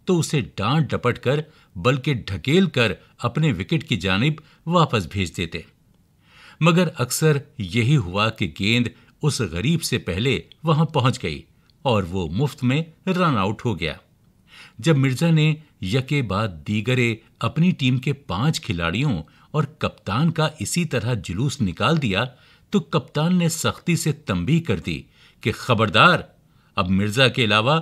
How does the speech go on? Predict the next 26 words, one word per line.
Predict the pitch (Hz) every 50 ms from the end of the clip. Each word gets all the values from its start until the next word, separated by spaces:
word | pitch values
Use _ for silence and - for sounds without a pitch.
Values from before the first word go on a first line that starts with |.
| 160 - _ _ _ _ _
कोई | 107 110 135 139 120
रन | 82 110 147 147 131 147
न | 160
बनाए। | 151 175 170 156 110 82 - - _ _ _ _ _ _ _ _ _ _ _ _ _ _ _ _ _ _ _ -
लेकिन | 190 202 - 226 214
मिर्जा | 202 165 151 147 147 175 180
ने | 180 185 180
आखिरी | - - 104 110 - - 143 156 156
विकेट | 123 104 107 - 139 135 131 -
तक | - 117 107 - - _ _ _ -
एक | 147 170 175 135 110
भी | 147 156 131
रन | 92 110 127 127
बनाकर | 98 98 92 98 101 - - 160
नहीं | 151 135 104 98 92
दिया। | - 90 85 76 76 - _ _ _ _ _ _ _ _ _ _ -
इसके | 113 - - - -
बावजूद | 87 80 92 85 85 90 80 - 143 175 165 - - - - _ _ - - _ _ -
उनका | 135 156 147 - 135 101
स्कोर | 90 - - - 120 139 156 151 - -
अपनी | 104 - - 143 185 185
टीम | - - 131 131 117
में | 101 127 160 190 - - _ _
सबसे | - - - 220 202 - - - 143
अच्छा | 113 - - - 107
रहा, | 90 85 82 87 80 -